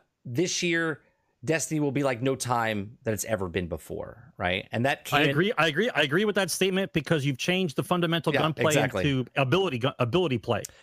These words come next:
Speaker 2: I
Speaker 1: So,
Speaker 2: agree with that.
Speaker 1: so it, we, we came and went. We went completely around, uh, the year, and, and Destiny never hit what, whatever was supposed to happen. And then
Speaker 2: With
Speaker 1: we
Speaker 2: the
Speaker 1: got Eu-,
Speaker 2: Magic.
Speaker 1: we got Europa, and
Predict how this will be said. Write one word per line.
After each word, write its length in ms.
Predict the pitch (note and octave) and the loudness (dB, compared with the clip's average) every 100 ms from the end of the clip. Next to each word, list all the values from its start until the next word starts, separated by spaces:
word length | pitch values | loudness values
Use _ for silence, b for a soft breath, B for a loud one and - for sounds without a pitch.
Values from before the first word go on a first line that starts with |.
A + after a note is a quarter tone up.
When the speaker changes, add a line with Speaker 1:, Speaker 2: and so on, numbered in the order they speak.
| B | B
Speaker 2:
I 100 | C3 | 2
Speaker 1:
So, 100 | E3+ | 2
Speaker 2:
agree 100 | C#3+ | 2
with 100 | A2+ | -2
that. 180 | F#2 - | -6 -4
Speaker 1:
so 360 | - D3+ - - _ - D3+ | 0 0 -2 -10 _ -10 -6
it, 160 | D#3 | -4
we, 140 | D#3 E3+ D3 | -4 -2 -2
we 80 | |
came 240 | C3 F3 G3+ | -2 -2 0
and 140 | G#3 | 0
went. 240 | D3 D#3+ - - | 0 -2 -6 -8
We 80 | C3 | -4
went 240 | D3 - | -4 -2
completely 600 | D3 A#2 - A3+ E3+ A#3 | -4 -4 -4 -4 -2 -2
around, 640 | G3 D3 C3+ C3+ C3+ C3 - - | 0 0 0 0 -2 -4 -8 -10
uh, 400 | A#2+ A2+ G#2+ G2+ - - _ - | -2 0 0 -2 -6 -16 _ -10
the 140 | B2+ B2 | -6 -2
year, 420 | B2+ G#2 G#2 A2+ _ _ _ _ - | 0 0 -2 -6 _ _ _ _ -2
and, 200 | C3+ D3+ | -2 0
and 160 | C#3 C3+ | -2 -2
Destiny 320 | D#3+ - D#3+ | -2 -2 -2
never 320 | C#3 C#3+ C#3+ | 0 0 0
hit 280 | A#2 C#3 G#2+ | -2 -2 -2
what, 240 | A#2+ A2+ | -4 -6
whatever 320 | A#2 A#2+ B2 | -4 -2 0
was 200 | B2 A#2 | 0 0
supposed 260 | - A#2+ G#2 | 0 -2 -2
to 80 | F#2 | -2
happen. 420 | G#2 G2+ D#2+ E2+ B B | -2 -4 -6 -10 B B
And 120 | C3 | -2
then 100 | D#3 | 0
Speaker 2:
With 140 | D3+ E3 | 0 2
Speaker 1:
we 60 | |
Speaker 2:
the 60 | E3+ | 2
Speaker 1:
got 20 | |
Eu-, 200 | C3+ D#3+ | 2 2
Speaker 2:
Magic. 160 | B2 - | -2 -6
Speaker 1:
we 80 | C#3 | -4
got 220 | D3+ B2+ | -2 -2
Europa, 640 | C#3 B2 D3 - G2 A2 - b b b b - | -2 0 0 0 -2 -2 -8 b b b b -2
and 460 | C3+ C#3+ D3+ A#2 | 0 0 -2 -6